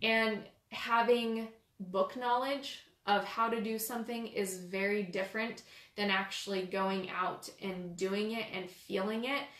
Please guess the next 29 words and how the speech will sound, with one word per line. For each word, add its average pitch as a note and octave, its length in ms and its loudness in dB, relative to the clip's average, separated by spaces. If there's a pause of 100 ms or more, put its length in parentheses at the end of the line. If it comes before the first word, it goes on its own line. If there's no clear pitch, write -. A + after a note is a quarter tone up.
(280)
Miss-, A3 400 2 (260)
not A3 340 4
being B3 280 4
able G#3+ 120 0
to G#3 80 2
feel G3+ 300 0
something B3 560 -2 (1160)
gives G#3 320 2
you A3 500 4 (800)
a, - 40 -10
a G#3 320 4
whole G#3+ 260 0
missing G3+ 400 -2
layer, - 380 -4
or F#3 260 -2
I, G3+ 240 -6
I - 20 -4
guess G3 240 -4
it's, - 260 -10 (100)
you G3 80 -2
know, - 100 -4
not A#3+ 320 2
feeling A3+ 600 -2 (800)
how A#3+ 200 4
to A3+ 80 6
ride G#3 200 6
a G3 60 4
horse - 580 -4
yourself F#3 680 -4